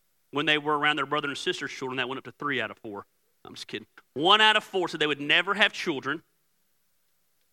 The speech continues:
just simply for the opportunity to be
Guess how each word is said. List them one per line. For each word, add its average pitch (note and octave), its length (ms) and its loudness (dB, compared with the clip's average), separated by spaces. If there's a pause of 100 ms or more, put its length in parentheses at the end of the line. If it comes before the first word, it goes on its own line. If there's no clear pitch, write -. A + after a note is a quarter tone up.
just A#3 380 0
simply C#4 880 0 (960)
for - 80 0
the A3 160 4
opportunity G#3 1160 8 (1600)
to - 160 -6
be E3 560 -2